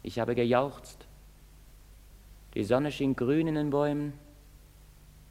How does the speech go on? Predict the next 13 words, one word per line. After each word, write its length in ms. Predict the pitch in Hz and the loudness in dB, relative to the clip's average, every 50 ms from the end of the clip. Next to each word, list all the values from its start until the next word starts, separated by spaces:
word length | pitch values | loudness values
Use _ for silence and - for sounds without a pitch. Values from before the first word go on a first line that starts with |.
| - - - - | -20 -20 -18 -10
Ich 240 | - - - - - | -8 -6 -6 -6 -4
habe 180 | 120 120 123 127 | -4 -2 0 2
meinen 280 | 127 120 120 113 113 | 2 2 2 2 2
Namen 300 | 113 113 120 127 127 135 | 2 4 4 4 4 4
in 100 | 135 131 | 4 4
die 80 | 127 131 | 4 4
Lüfte 320 | 123 127 127 127 - 135 | 2 2 0 -2 -4 -6
geworfen 500 | 120 127 120 107 120 123 120 - 123 117 | -4 -2 -2 0 0 -2 -2 -2 -4 -2
wie 100 | 104 117 | 0 0
eine 160 | 110 107 107 104 | 0 0 0 -2
Mütze 520 | 101 110 135 - - - - - 143 - | -2 -4 -4 -6 -8 -14 -12 -10 -10 -10
und 240 | - - 104 98 101 | -8 -6 -6 -6 -4
herunter 500 | 104 98 95 95 123 135 135 - 120 | -4 -4 -4 -2 -4 -4 -4 -8 -12